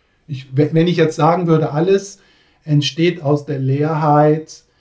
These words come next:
ist leer und vergeht wieder in die Leerheit. Wie hört sich das an? Hä?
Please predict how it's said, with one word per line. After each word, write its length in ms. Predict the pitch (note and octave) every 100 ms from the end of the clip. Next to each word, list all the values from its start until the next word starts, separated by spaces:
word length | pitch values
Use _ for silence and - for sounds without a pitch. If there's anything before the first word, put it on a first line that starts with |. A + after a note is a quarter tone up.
| _
ist 380 | D#3 F3 F3 -
leer 480 | C#3+ C#3+ D#3 D#3 D3
und 120 | C3+
vergeht 440 | C3 C3 C#3+ C#3+
wieder 240 | D3 C3 B2
in 100 | A#2
die 100 | A2+
Leerheit. 280 | G#2 F#2 - - B2 _ _ _ _ _ _ _ _ _ _ _ _ _ _ _ _ _
Wie 140 | C3
hört 160 | C3 C3
sich 140 | C#3+
das 200 | - B2+
an? 200 | - - - _ _ _ _ _ _ _ _ _ _ _ _ _ _ _ _ _ _ _ _ _ _ _ _ _ _ _ _ _ _ _ _ _ _
Hä? 240 | D#3+ C4